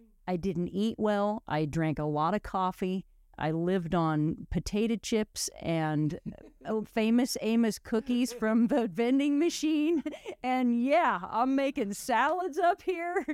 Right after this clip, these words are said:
Speaker 1: <laughs> I'm running the steps. I'm in the, I'm in the
Speaker 2: We're
Speaker 1: sun.
Speaker 2: picking mushrooms and eating, you know, we're eating, uh, natural foods and, um, plant-based stuff. And,
Speaker 1: And
Speaker 2: yeah, we're
Speaker 1: some of the experiences that I've had here, interactions with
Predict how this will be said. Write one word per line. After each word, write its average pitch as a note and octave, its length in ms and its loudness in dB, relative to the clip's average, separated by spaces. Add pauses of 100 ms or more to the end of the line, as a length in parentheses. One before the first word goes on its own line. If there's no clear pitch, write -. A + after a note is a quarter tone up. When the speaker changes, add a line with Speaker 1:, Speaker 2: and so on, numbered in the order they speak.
Speaker 1:
<laughs> - 200 -12
I'm B3+ 200 2
running C#4 400 2
the A3+ 80 2
steps. - 800 0 (420)
I'm A3 240 2
in C4 200 4
the, G#3+ 140 2 (140)
I'm G#3+ 240 0
in A#3+ 160 2
the A3 40 2
Speaker 2:
We're G3 40 -2
Speaker 1:
sun. G3+ 340 -2
Speaker 2:
picking G#3+ 380 0
mushrooms A3 640 0
and F3+ 100 -2
eating, F#3+ 300 -2
you F#3 140 0
know, F#3 120 0
we're F#3 220 0
eating, F#3 480 0
uh, E3 320 0
natural E3+ 480 0
foods G3+ 560 2
and, D#3 260 0
um, D#3+ 320 -2 (240)
plant-based F3+ 640 -4
stuff. F#3 380 -6
And, G#3 60 2
Speaker 1:
And G#3+ 160 4
Speaker 2:
yeah, F#3+ 100 2
we're F3 220 0
Speaker 1:
some D4+ 400 2 (280)
of G3 260 2
the G#3 120 -2
experiences G3+ 840 -2
that D#3+ 140 -2
I've D#3+ 240 2
had D#3 500 0
here, C#3+ 600 -2 (960)
interactions F3 840 2
with C#3 340 -2